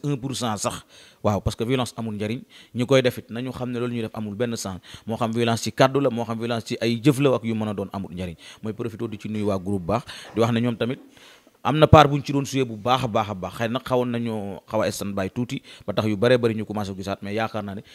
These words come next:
dimanche ji ñu jëm ci turu président bi Massamba Dieye xamal na ma ne dimanche ji ñu jëm fa nga xam ne mooy ca arène nationale bu ñu xëyee woote nañ fa pour daje, parce que tamit taal bu tëye tàkk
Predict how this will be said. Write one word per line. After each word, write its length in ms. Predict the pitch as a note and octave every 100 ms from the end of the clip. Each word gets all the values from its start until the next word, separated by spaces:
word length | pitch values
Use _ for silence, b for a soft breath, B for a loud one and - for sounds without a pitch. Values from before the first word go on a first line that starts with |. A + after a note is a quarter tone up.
| B
dimanche 320 | - A#2+ A#2 G2+
ji 100 | B2
ñu 100 | B2+
jëm 180 | A#2 A2
ci 100 | A#2+
turu 220 | C3+ B2
président 340 | B2+ A#2 G#2+
bi 80 | G2+
Massamba 360 | G#2+ G#2 G2 F#2+
Dieye 180 | F#2+
xamal 240 | A2 A2 G#2+
na 80 | G#2
ma 80 |
ne 60 | G2+
dimanche 300 | F#2+ G#2+ G2
ji 120 | A2+
ñu 100 | C3
jëm 160 | G#2+ A#2 B B B
fa 120 | -
nga 80 | A#2+
xam 120 | B2
ne 60 | A#2
mooy 180 | A2 A2
ca 160 | A#2 A2+
arène 200 | B2 A#2
nationale 380 | A2+ G2 F#2+ F#2
bu 100 | G#2+
ñu 80 | B2
xëyee 280 | B2 G#2+ B2 B B
woote 220 | E2+ A2+ B2+
nañ 140 | A2+
fa 100 | G#2+
pour 180 | F#2+ -
daje, 300 | F#2+ F2+ - - b
parce 100 | - -
que 40 |
tamit 240 | G#2+ G#2+ A#2 - b b b _ _
taal 160 | A2+ G#2+
bu 100 | A2+
tëye 220 | B2 A2+
tàkk 220 | - G#2